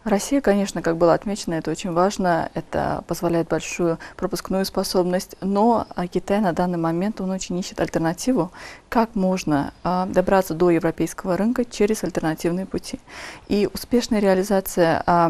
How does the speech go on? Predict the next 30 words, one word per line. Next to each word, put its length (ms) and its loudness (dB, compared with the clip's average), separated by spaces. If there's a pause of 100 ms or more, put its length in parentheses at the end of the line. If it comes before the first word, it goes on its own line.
(160)
железнодорожного 680 0
проекта 360 -2
Баку-Тбилиси-Карс, 1080 -2 (540)
а, 160 4
рассматривается 640 0
Китаем, 400 2
на 80 0
мой 160 2
взгляд, 400 0
как, 340 2 (400)
а, 180 2
дополнительная 800 2
ветвь, 380 4
которая 320 0
может 220 -2
быть 140 -6
использована 480 0
и, 180 -4
возможно, 500 2
даже 160 2
как 320 -2 (100)
часть 300 -2
присоединения 680 0
проекта 380 0
«Одна 200 0
дорога, 340 2
один 220 -4
путь». 260 -18 (720)
Ам, 680 2
здесь 260 2